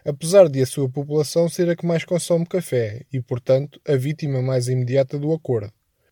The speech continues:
Outra ironia é o facto de os Estados Unidos imporem cotas de importação de açúcar,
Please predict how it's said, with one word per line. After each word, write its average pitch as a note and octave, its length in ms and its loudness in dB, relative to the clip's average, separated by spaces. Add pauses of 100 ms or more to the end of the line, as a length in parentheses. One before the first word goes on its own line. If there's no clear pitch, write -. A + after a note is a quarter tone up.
Outra G#3 280 2
ironia D#3 520 2
é F3+ 40 4
o E3+ 100 4
facto C#3+ 320 2
de C#3+ 80 -4
os C#3 60 -4
Estados D#3 300 0
Unidos D3 300 -2
imporem C3+ 420 -2
cotas E3 480 2
de C#3 120 -2
importação D3+ 800 -2
de E3+ 120 -2
açúcar, - 500 -8